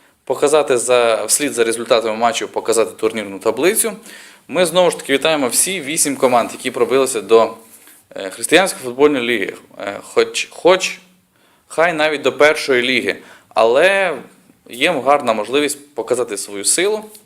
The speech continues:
і поборотися за вихід до вищої ліги вже в саме на, на наступний сезон.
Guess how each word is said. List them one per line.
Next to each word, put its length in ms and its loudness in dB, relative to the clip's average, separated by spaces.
і 160 -12
поборотися 640 0
за 340 0
вихід 500 -4
до 600 -6
вищої 400 -4
ліги 180 -6
вже 220 -2
в 120 -8
саме 280 -2
на, 360 -16
на 80 -4
наступний 420 -6
сезон. 360 -2